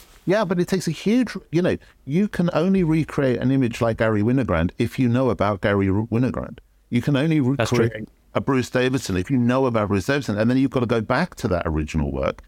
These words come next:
Speaker 1: You've got to look at it. You've got to, um, dissect it. You've got to analyze it if you want to recreate it. But I think the interesting thing at the moment is that everybody's getting super overexcited about this idea. But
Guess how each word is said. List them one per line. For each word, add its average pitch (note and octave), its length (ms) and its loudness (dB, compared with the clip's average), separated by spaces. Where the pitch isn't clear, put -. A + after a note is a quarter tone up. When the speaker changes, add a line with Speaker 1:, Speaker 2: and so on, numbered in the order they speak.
Speaker 1:
You've A2+ 140 0
got B2+ 100 0
to A2 100 0
look A#2+ 300 0
at E2 80 0
it. D#2+ 160 -2
You've G2+ 140 0
got F2+ 220 -2
to, F#2+ 340 0
um, E2 300 0
dissect F2+ 560 -4
it. F2+ 100 -2
You've D2+ 120 -4
got D#2+ 60 0
to C#2+ 160 -6
analyze G2 520 -2
it - 180 -4
if - 160 -4
you A#2 100 2
want F2+ 220 0
to - 100 -4
recreate F#2 460 0
it. - 100 -4
But C3+ 140 -2
I D#3 80 0
think C4+ 220 2
the E3 160 2
interesting A#3 580 0
thing F#2+ 140 -2
at F2+ 80 -2
the F#2 40 -2
moment F#2+ 300 0
is F#2 140 -4
that F#2 160 -2
everybody's F3+ 400 0
getting G#2 200 0
super C3+ 540 -2
overexcited G2 1080 -2
about E2 300 -2
this F2 180 -2
idea. E2+ 640 0
But C#3 220 -2